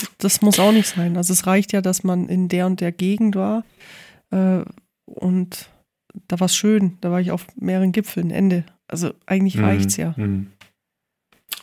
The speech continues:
Speaker 2: Eh, wenn man trifft, dem wird man's eh erzählen, wo man war.
Speaker 1: Ja, ja,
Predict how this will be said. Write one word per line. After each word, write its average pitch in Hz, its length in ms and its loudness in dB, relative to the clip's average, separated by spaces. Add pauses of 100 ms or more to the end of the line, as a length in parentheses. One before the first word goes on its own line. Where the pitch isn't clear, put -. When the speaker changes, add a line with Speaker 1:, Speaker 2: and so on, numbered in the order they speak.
Speaker 2:
Eh, 104 220 2 (180)
wenn 107 160 2
man 104 100 2
trifft, 113 340 -2
dem 104 180 0
wird 104 120 2
man's 110 180 0
eh 117 100 4
erzählen, 104 500 0
wo 107 60 -2
man 107 200 -4
war. 190 60 4
Speaker 1:
Ja, 190 280 4 (300)
ja, 185 260 0